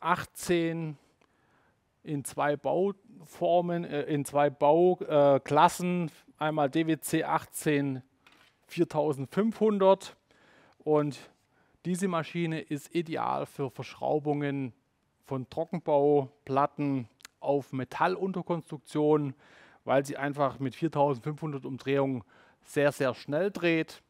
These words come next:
Und, ähm, das ist letztendlich auch der Unterschied zu der Variante acht, äh, D W C achtzehn zweitausendfünfhundert.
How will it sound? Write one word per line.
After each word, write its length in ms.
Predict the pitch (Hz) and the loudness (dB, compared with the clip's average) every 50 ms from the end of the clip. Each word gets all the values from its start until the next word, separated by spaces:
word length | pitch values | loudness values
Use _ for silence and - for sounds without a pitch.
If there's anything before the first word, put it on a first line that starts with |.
| _ _ _ - - _ _ _ _ | _ _ _ -20 -20 _ _ _ _
Und, 460 | - 143 139 143 143 143 143 147 139 135 | -4 0 4 6 6 4 4 2 0 0
ähm, 500 | 135 135 131 131 131 135 135 127 113 - _ _ _ _ _ _ _ _ _ _ _ _ _ _ _ _ _ - _ - | 2 4 4 4 4 2 0 -2 -4 -6 _ _ _ _ _ _ _ _ _ _ _ _ _ _ _ _ _ -20 _ -4
das 180 | 135 139 135 | -4 -2 -2
ist 180 | 160 147 131 - | -2 -4 -4 -2
letztendlich 480 | 143 147 143 - 156 147 147 143 147 | -2 -2 0 0 -2 -2 -2 0 0
auch 120 | 131 131 120 | 0 0 0
der 140 | - 151 - | 0 -2 0
Unterschied 640 | 185 196 190 180 - - 170 165 156 147 - - _ _ | 2 2 2 0 0 0 2 2 2 0 -2 -10 _ _
zu 140 | _ - 139 | _ -16 -12
der 220 | 131 139 139 135 131 | -2 0 0 2 4
Variante 640 | 139 127 131 127 127 127 131 127 139 131 123 113 98 _ _ _ _ | 2 0 2 0 -2 -2 -2 -2 -2 -2 -2 -4 -8 _ _ _ _
acht, 280 | - - 147 - - _ _ _ _ - - | 0 2 2 2 0 _ _ _ _ -16 -8
äh, 200 | 160 151 143 139 | -6 -6 -6 -6
D 220 | 135 - 151 143 | -4 -4 -4 -2
W 100 | 147 139 | -2 -4
C 200 | - - - 139 | -4 -4 -6 -6
achtzehn 540 | - - 156 151 - - - - 143 131 120 | -2 -2 -4 -4 -4 -8 -6 -4 -4 -4 -4
zweitausendfünfhundert. 1300 | - - - 143 143 135 - 110 113 120 113 120 - - 214 233 220 - - 185 170 165 165 160 160 - | -8 -8 -4 -2 -2 -2 -2 -4 -8 -6 -8 -10 -6 -4 -2 -2 -2 -2 -4 -4 0 2 2 2 0 -2